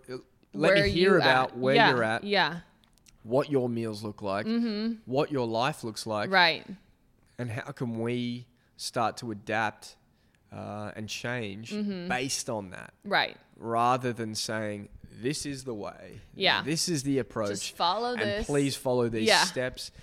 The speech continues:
Speaker 1: and you will come out the other end, uh, you know,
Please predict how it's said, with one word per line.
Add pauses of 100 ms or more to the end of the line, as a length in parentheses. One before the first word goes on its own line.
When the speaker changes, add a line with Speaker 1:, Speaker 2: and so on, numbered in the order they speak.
(160)
Speaker 1:
and
you
will
come
out
the
other
end, (340)
uh, (380)
you
know,